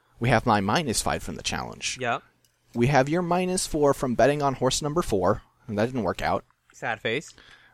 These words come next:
Speaker 1: We have my minus six for betting on horse number six, and that didn't work out. And then we have my plus five from a wager I made mid-episode to you, um,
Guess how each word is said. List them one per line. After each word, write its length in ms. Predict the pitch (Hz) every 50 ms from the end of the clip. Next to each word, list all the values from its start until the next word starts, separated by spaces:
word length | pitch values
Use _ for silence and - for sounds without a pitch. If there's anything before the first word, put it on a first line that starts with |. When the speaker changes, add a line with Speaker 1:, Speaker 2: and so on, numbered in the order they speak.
| _ -
Speaker 1:
We 140 | 127 139
have 100 | 139 123
my 160 | 135 131 127 143
minus 380 | 131 120 120 127 127 123 -
six 340 | - - - 147 113 - -
for 140 | - - 117
betting 240 | 107 113 117 113 110
on 60 | 110
horse 260 | 110 - 113 113 -
number 220 | 123 110 101 98
six, 540 | 95 - - - 80 82 - - - - - - _ _ _ _ _ -
and 140 | - 123 135
that 100 | 180 185
didn't 200 | - 101 - 80
work 180 | 76 85 -
out. 220 | 82 80 85 87 - _ _ _ _ _ _ _ _ _ _ _ _ _ _ _ _ - - - - - - _ _ -
And 100 | 120 127
then 140 | 135 143 151
we 100 | 156 151
have 300 | 143 - 156 151 139 139
my 320 | 147 143 147 151 156 165
plus 380 | - - - - 143 160 - -
five 480 | - - 151 147 135 143 139 127 117 -
from 240 | - - - 135 127
a 40 | 123
wager 400 | 117 120 123 135 135 131 143 131 120
I 140 | 120 127
made 420 | 120 117 117 117 120 120 113 104 104
mid-episode 840 | 98 95 98 110 131 135 131 135 - 139 123 - - 107 98 90 -
to 100 | - -
you, 320 | 98 90 85 78 67 64 - _ _ _ _ _ _ _ _ _ _ _ _ _ _ _ -
um, 460 | - 104 98 92 85 85 87 90 -